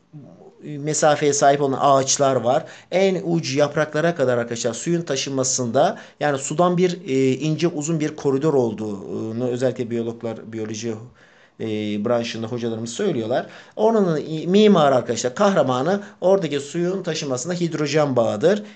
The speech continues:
Hidrojen bağı sağlam yapısından dolayı arkadaşlar su birçok yere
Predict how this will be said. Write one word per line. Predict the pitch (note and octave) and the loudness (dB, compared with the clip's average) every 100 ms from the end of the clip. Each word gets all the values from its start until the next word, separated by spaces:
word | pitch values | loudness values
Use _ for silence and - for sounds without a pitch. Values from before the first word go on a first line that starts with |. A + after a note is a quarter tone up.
| _ | _
Hidrojen | E3 E3 E3+ D#3+ | -2 0 2 2
bağı | D3+ | 0
sağlam | C#3+ D3+ C#3+ D#3 F#3 F#3 | 0 2 4 4 4 4
yapısından | C#3 - - A#2 A#2 | 0 -2 -2 -2 -2
dolayı | G#2+ A2 G#2+ | -4 -4 -6
arkadaşlar | A2 A2 D#3+ G3+ G#3 - | -6 -4 0 0 -2 -16
su | - F3 | -8 -6
birçok | G#3 F#3+ - C#3 C#3 - | 0 -2 0 -4 -6 -8
yere | D3 B2 C#3 G#3 | -2 2 2 -2